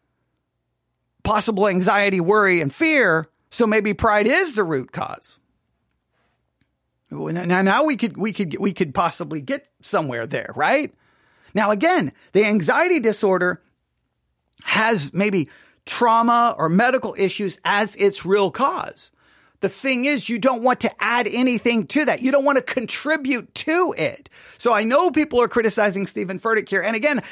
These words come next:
my main thing is he's claiming, "Hey, I'm no expert, but God told me." Well, that, that, that's problematic. Th-, this requires a little bit more finesse. Now, maybe in his entire sermon that we will ultimately review,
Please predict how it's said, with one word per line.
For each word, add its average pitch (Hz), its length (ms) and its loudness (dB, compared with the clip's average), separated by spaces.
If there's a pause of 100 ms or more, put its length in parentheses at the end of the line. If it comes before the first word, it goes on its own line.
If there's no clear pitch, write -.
(100)
my 208 180 2
main 262 440 2
thing 226 180 2
is 196 140 -2
he's 226 200 -4
claiming, 208 420 0 (300)
"Hey, 240 320 4
I'm 247 140 2
no 285 160 2
expert, 226 480 0
but 208 120 -6
God 208 260 2
told 247 280 4
me." 135 180 -6
Well, 185 280 2
that, 165 300 -2
that, 202 440 0
that's 185 460 -2
problematic. 160 640 -4
Th-, - 160 -6
this 190 220 -6
requires 214 500 0
a 214 80 2
little 214 240 2
bit 190 160 0
more 180 240 0
finesse. 208 380 -2
Now, 196 100 2
maybe 254 340 0
in 220 100 2
his 208 180 -2
entire 170 340 -2
sermon 269 460 -2 (200)
that 165 140 2
we 214 140 0
will 214 200 2
ultimately 196 540 0
review, 160 640 -2